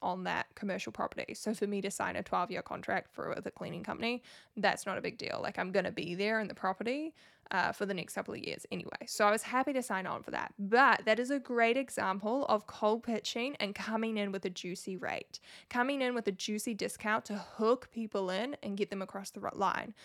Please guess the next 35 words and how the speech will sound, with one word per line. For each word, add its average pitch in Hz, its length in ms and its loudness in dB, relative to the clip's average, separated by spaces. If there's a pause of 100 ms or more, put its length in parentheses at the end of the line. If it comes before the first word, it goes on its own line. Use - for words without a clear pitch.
(180)
'Cause 277 140 4
I 285 80 10
had 285 180 8
been 494 140 6
talking 196 380 0
to - 360 0 (160)
a - 20 -2
handful 220 480 -2 (100)
of 208 220 2
other 240 360 2
cleaning 185 280 -6
companies - 400 -8
as 220 100 -10
well, - 320 2
and 196 160 -2
these 226 300 0
were 214 80 2
the 196 100 -2
ones 170 380 -2
that - 200 -8
sealed 196 440 -2
the 185 60 -6
deal - 280 -6
for - 120 -12
me. - 220 -6 (460)
Of 302 200 6
course, 294 180 2
it 269 80 -2
did 269 140 0
help 233 260 8
that 208 120 -4
they 202 140 4
were 190 200 0
really 262 380 0
nice, 226 420 4